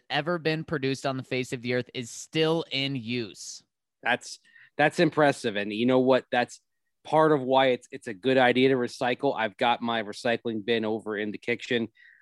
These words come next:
Speaker 2: I, I probably produce between sodas and other things. I probably produce two or three bins of recycling. Zach, I've observed that I produce as much recycling, eh, or, and often more recycling,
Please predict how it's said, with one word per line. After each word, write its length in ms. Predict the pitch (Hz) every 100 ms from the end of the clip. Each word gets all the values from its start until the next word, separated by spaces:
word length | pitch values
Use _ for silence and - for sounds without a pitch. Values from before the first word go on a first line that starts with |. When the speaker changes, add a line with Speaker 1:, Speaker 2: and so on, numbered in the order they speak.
| _
Speaker 2:
I, 200 | 110 110
I 120 | 110
probably 480 | 107 131 127 120 131
produce 500 | - 120 120 127 - -
between 460 | - 127 117 107 - _ _ _ _ _ _ _ _
sodas 420 | - 147 147 139
and 80 | 127
other 160 | 131
things. 300 | 147 151 147
I 80 | 127
probably 300 | 110 127 135
produce 520 | 123 120 123 123 - - _ _ _ _ _ _ _ _ _ _ -
two 160 | -
or 100 | 143
three 280 | 127 135 139
bins 280 | 113 139 135
of 60 |
recycling. 480 | 117 120 139 135 135 - - _
Zach, 240 | 147 190 190
I've 200 | 170 214
observed 500 | 175 - 147 139 120 _ _ _ -
that 80 | 160
I 80 |
produce 360 | 175 170 156 143
as 160 | 143 120
much 260 | 139 -
recycling, 760 | 123 - 156 151 - 120 107 101 _
eh, 100 | 120
or, 220 | - - - _ _ 120
and 140 | 135
often 360 | 139 165 156 135
more 240 | 127 165
recycling, 680 | 165 131 120 101 - 98 92